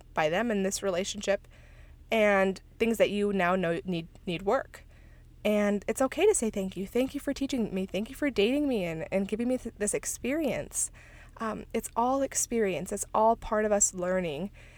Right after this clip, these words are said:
And I think that's something that is so important to remember on this dating journey. Breakups, even though they feel necessary for you and they feel right and you know they're right, can still be hard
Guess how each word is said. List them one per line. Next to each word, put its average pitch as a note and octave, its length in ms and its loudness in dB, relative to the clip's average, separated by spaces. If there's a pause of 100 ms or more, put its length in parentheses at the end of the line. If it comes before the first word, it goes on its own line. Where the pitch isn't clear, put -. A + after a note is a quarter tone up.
(120)
And A#3 80 4
I A#3 40 6
think C#4 140 -2
that's D#4 180 4
something B3+ 360 2
that A3 100 4
is G#3+ 100 2
so B3+ 300 2
important G#3 500 -2
to G#3+ 80 -10
remember G3 300 2
on F#3+ 160 0
this F#3 160 -2
dating E3+ 340 -4
journey. D#3+ 440 -4 (1160)
Breakups, A#3 600 2
even C4+ 240 4
though B3+ 120 4
they A#3 140 2
feel G#3 200 0
necessary G#3 600 0
for A3 160 -2
you F#3+ 420 -2 (460)
and G3 160 0
they F3 60 0
feel A#3 340 4
right G#3 240 6
and G#3 120 0
you F#3 100 2
know F#3 240 4
they're A#3 140 6
right, F#3+ 220 2
can G#3 160 -2
still A#3 360 2
be A#3 160 0
hard F3+ 560 0